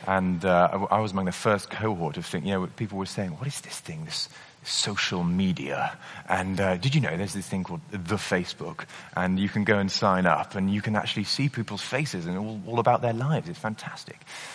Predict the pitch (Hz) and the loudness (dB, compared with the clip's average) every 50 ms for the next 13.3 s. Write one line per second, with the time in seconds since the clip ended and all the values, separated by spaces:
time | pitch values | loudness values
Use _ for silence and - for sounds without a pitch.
0 | - - - - - 104 101 101 101 - - 117 117 110 - 131 127 147 165 156 | -14 -16 -14 0 4 8 8 10 8 8 6 2 2 4 4 6 8 8 8 8
1 | 127 113 104 98 98 104 120 127 123 117 123 123 117 117 110 110 104 98 101 101 | 6 6 6 6 6 6 6 4 6 6 6 4 4 2 2 2 4 4 2 0
2 | 90 - - - 123 120 104 95 - 107 101 95 104 101 - - - 107 101 95 | -2 -4 -2 -2 0 0 0 -2 -4 -4 -4 -2 -4 -6 -4 -4 -4 -4 -4 -4
3 | - - 95 - 110 98 - - - 127 107 90 - - - - - - - - | -8 -10 -4 -2 -2 -2 -2 -4 -4 -4 -4 -4 -6 -10 -16 -20 -20 -20 -20 -20
4 | - - - - - - - - - - - - _ 117 131 156 185 196 165 - | -20 -20 -20 -20 -20 -20 -20 -20 -20 -20 -20 2 _ 6 8 8 8 8 6 6
5 | - 113 - 117 95 90 82 90 - - 104 95 92 92 92 90 90 90 87 90 | 4 4 4 4 -2 0 -2 -2 0 2 2 4 4 2 2 2 2 4 4 2
6 | 85 80 - - 101 104 101 92 92 95 92 104 92 - 98 87 92 90 87 92 | 2 0 -4 0 4 4 4 4 2 2 0 0 0 0 -2 0 0 2 2 2
7 | 90 92 92 - - - 92 87 82 - 87 92 95 - - - 98 87 80 - | 2 2 2 0 -2 -8 -10 -10 -8 -4 2 2 2 2 2 -2 -6 -8 -8 -10
8 | - - - - - - - 104 101 98 95 92 98 98 95 92 90 90 - - | -20 -20 -20 -20 -14 -10 -6 -2 0 2 2 4 4 4 6 6 4 4 4 0
9 | - 95 90 - - 87 - - - 80 - - - - - - _ _ _ 110 | -6 -6 -6 -4 -8 -12 -10 -8 -10 -10 -10 -14 -20 -20 -20 -20 _ _ _ -2
10 | 101 95 95 - 69 - - - - - - _ _ _ _ _ - - - - | 0 0 -4 -8 -12 -16 -16 -18 -20 -20 -20 _ _ _ _ _ -20 -20 -20 -20
11 | - _ _ _ _ - 98 107 113 110 110 107 98 98 107 - - 95 85 87 | -20 _ _ _ _ 2 4 6 6 6 6 4 4 2 0 -2 -2 -6 -6 -8
12 | - - - 78 98 95 95 95 104 98 90 95 95 - - 87 - - - 78 | -12 -14 -2 2 2 2 4 4 4 4 4 4 2 2 -2 -6 -6 -6 -6 -6
13 | 76 73 - - 92 90 | -6 -6 -4 -2 -2 -2